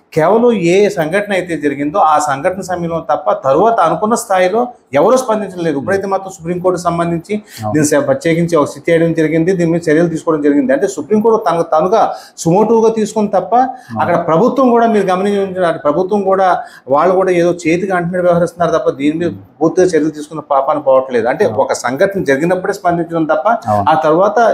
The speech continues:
Speaker 1: యథాతథంగా నడుస్తుంది. అంటే
Speaker 2: Hmm.
Speaker 1: దీనికి ఒక శాశ్వత మార్గం అంటూ లేదా ఒకవేళ అటువంటిది ఏమైనా ఉన్నట్టయితే మీరు దాన్ని ఏమైనా సూచించగలరా?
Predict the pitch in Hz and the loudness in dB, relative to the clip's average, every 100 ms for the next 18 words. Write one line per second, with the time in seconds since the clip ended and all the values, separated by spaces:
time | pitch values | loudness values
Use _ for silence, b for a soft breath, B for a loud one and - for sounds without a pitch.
0 | 127 135 156 165 175 175 151 147 - 127 | 2 2 2 2 2 2 -2 -2 -6 -8
1 | 117 135 117 214 - - - - 117 196 | -6 -2 0 2 0 -8 -20 -10 0 2
2 | - 196 196 185 175 180 151 160 220 196 | 2 2 4 4 2 0 0 0 0 0
3 | 190 190 185 185 180 185 156 175 180 160 | 0 0 0 0 0 0 0 2 0 2
4 | 160 151 180 170 160 165 170 165 165 185 | 0 2 0 2 0 0 -2 -4 -4 -4
5 | 175 156 143 147 151 131 139 113 107 101 | -2 0 0 -2 -4 -10 -12 -4 -2 -2